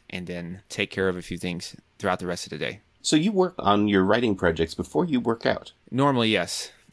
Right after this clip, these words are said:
Speaker 2: I, I've heard people recommend both ways, so it's, it's interesting.
Speaker 1: Yeah, it depends on how you feel. With me, if I go work out, it depends also what kind of working out. So if I'm doing really heavy work that day at the gym, then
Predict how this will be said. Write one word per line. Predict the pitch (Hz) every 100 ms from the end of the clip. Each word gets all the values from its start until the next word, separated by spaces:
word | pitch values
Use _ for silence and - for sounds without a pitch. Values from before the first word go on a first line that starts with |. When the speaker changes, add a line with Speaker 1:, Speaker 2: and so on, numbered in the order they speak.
| _
Speaker 2:
I, | - 82
I've | 98
heard | 131 -
people | 139 117
recommend | 107 - 113 101
both | 107 -
ways, | 92 87 82
so | -
it's, | 76 87
it's | 90 -
interesting. | 92 - - - _ -
Speaker 1:
Yeah, | - 185 143
it | 120 120
depends | 131 127
on | 117 104
how | 101
you | 101 98 98 95 98 98 -
feel. | - 101 95 - - - -
With | 123 120
me, | 127 139
if | 120 -
I | 113
go | 117 113
work | 101 -
out, | 98 104 _ _ _ -
it | 143
depends | 139 - 180
also | 156 123 123
what | 110
kind | 107
of | 95
working | 95 92 90
out. | 85
So | - 98
if | 87 -
I'm | 107 107 101 _
doing | - 131 120 107
really | 120 120 110 104 -
heavy | - 104 104
work | 98 92 95 - - -
that | 101
day | 101
at | 98
the | 95
gym, | 90 87 101 113 -
then | 104 98 95